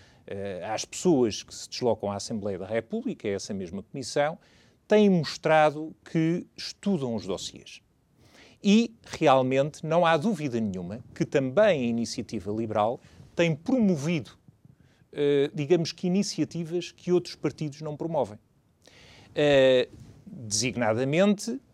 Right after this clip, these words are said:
solicitar a ida a essa mesma comissão de inquérito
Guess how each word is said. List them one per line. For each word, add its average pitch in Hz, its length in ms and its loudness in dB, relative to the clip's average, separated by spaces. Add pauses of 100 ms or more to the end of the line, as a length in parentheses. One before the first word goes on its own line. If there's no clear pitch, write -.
(880)
solicitar 156 960 0 (320)
a 151 60 2
ida 139 640 4 (220)
a 135 60 -2
essa 139 340 0
mesma 117 360 0
comissão 120 400 -6
de 127 120 -4
inquérito 170 520 -2